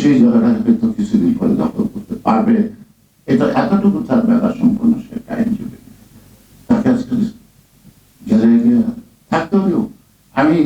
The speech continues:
স-, যখন শুনানি হয় ছিলাম ওর পাশে দাঁড়ানো, আমি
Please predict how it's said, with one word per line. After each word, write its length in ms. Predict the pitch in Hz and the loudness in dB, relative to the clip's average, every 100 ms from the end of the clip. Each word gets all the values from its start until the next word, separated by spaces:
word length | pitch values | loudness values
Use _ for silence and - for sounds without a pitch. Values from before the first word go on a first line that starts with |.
| - | 0
স-, 180 | 143 127 | 0 2
যখন 160 | 131 123 | 2 2
শুনানি 300 | - 123 107 101 | 2 4 4 2
হয় 160 | 104 - - | 0 0 -2
ছিলাম 240 | 135 135 - | 0 2 0
ওর 80 | - | -2
পাশে 200 | - - - | -6 -2 0
দাঁড়ানো, 340 | - 233 - 226 - - - - - - _ - | 0 0 0 -2 -6 -18 -20 -20 -20 -20 _ -2
আমি 140 | 180 | 0